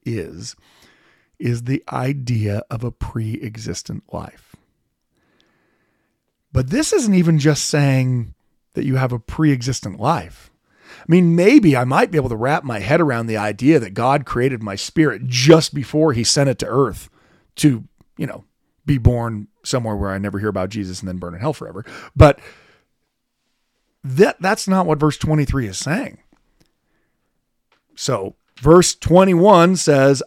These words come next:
"I was in the beginning with the Father." So the same way that Jesus was in the beginning with the Father, verse twenty-three says,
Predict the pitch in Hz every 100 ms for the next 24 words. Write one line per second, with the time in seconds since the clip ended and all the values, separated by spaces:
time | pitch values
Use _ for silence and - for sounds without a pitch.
0 | _ 139 156 180 208 185 143 - 165 175
1 | 165 156 147 143 120 120 - 131 - 127
2 | - 131 107 - - _ _ _ _ -
3 | _ - 165 151 - 311 339 285 247 180
4 | 135 120 247 208 113 110 147 - - _
5 | _ _ _ _ _ 151 170 147 - 233
6 | 285 277 240 202 302 196 165 226 - 226
7 | - 285 247 147 147 175 - _ _ _
8 | _ _ 139 131 - 131 117 107 180 285
9 | 220 151 135 131 127